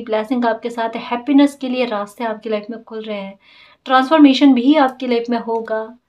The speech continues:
ठीक है। आपको लेकर, आपकी situation को लेकर काफ़ी सारे हालात सुधरेंगे guys, ठीक है। यहाँ पर देखो काफ़ी सारी ladies की एनर्जी नजर आ रही है और काफ़ी सारी fish की एनर्जी नजर आ रही है,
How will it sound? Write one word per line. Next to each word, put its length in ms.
ठीक 180
है। 180
आपको 420
लेकर, 360
आपकी 260
situation 500
को 120
लेकर 320
काफ़ी 280
सारे 220
हालात 480
सुधरेंगे 580
guys, 400
ठीक 100
है। 60
यहाँ 280
पर 120
देखो 240
काफ़ी 280
सारी 220
ladies 460
की 200
एनर्जी 300
नजर 320
आ 120
रही 180
है 220
और 160
काफ़ी 220
सारी 220
fish 300
की 200
एनर्जी 340
नजर 300
आ 100
रही 200
है, 200